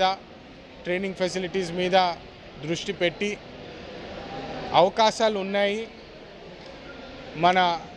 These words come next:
ప్రాంతంలో ఉన్న యువకులు ఈ అవకాశాన్ని వాడుకొని మంచిగా ఉద్యోగాలు వచ్చే దారిలో వెళ్ళొచ్చు. ఇట్లాంటి ట్రైనింగ్ ఫెసిలిటీస్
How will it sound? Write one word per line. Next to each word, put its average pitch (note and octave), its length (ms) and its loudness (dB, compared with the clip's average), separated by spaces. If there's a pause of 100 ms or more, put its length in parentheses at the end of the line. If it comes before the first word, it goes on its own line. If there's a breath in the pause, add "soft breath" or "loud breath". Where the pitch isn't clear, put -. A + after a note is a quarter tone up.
(180)
ప్రాంతంలో G#3 640 4
ఉన్న F#3+ 420 4
యువకులు G3 640 2
ఈ F3+ 200 0
అవకాశాన్ని F#3 880 2 (1080)
వాడుకొని G3+ 640 4
మంచిగా F#3 640 0 (200)
ఉద్యోగాలు G3 520 6
వచ్చే F3 440 2 (1120)
దారిలో G3 540 4 (280)
వెళ్ళొచ్చు. F#3 680 0 (1400)
ఇట్లాంటి G3 760 4 (500)
ట్రైనింగ్ G3+ 320 0
ఫెసిలిటీస్ G3+ 800 0